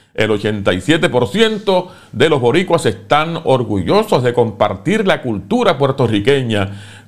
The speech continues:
con los viajeros y estimaron como positivo que este sea el tema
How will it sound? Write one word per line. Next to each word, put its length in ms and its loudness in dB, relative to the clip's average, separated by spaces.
con 240 2
los 160 0
viajeros 560 2
y 80 4
estimaron 640 0
como 220 0
positivo 680 2
que 180 2
este 260 0
sea 400 2
el 300 -4
tema 560 0